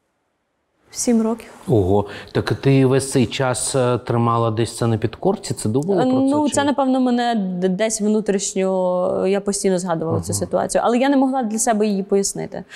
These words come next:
Speaker 2: А ти зараз написала задля того, аби поновити, е,
Speaker 1: Ні.
Speaker 2: то, то просто ось, е,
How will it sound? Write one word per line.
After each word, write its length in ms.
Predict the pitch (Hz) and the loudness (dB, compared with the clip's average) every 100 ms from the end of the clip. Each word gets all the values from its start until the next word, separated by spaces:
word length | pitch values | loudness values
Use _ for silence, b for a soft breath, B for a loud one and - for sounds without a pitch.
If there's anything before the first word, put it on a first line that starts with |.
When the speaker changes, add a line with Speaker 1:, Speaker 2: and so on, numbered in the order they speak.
| B | B
Speaker 2:
А 100 | - | 0
ти 140 | 151 | 2
зараз 340 | 135 147 143 - | 2 2 0 -2
написала 640 | 131 135 - 131 127 131 | -2 -2 0 -2 0 -2
задля 640 | 127 131 123 131 127 127 | -2 -2 0 0 0 -2
того, 280 | 113 139 120 | -2 0 0
аби 300 | - 123 131 | 0 0 0
поновити, 920 | 131 131 127 139 226 - 156 120 117 - | 0 2 2 2 0 0 2 4 2 2
е, 40 | |
Speaker 1:
Ні. 260 | 240 220 214 - | 0 0 -2 -8
Speaker 2:
то, 60 | - - _ _ _ _ _ - | -14 -16 _ _ _ _ _ -4
то 100 | 151 | -2
просто 400 | 139 175 175 175 | 0 0 0 2
ось, 320 | 139 - | 2 0
е, 20 | - | -4